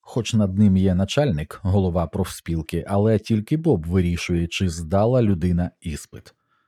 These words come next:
Без цього не беруть до профспілки, а отже не дозволяється виводити на поверхню групи туристів.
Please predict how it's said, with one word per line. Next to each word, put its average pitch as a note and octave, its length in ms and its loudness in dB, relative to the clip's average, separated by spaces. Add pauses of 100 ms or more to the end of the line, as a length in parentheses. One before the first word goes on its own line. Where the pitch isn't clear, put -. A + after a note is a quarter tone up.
(220)
Без A2 200 -2
цього G#2+ 300 0
не G#2+ 120 6
беруть G#2 340 0
до F2 140 -2
профспілки, F#2 920 -4
а D#3 100 -2
отже D#3+ 240 0
не D#3 100 0
дозволяється C3 680 2
виводити A2 500 2
на G2+ 120 2
поверхню G2 520 0
групи F#2+ 360 2
туристів. F#2 640 -2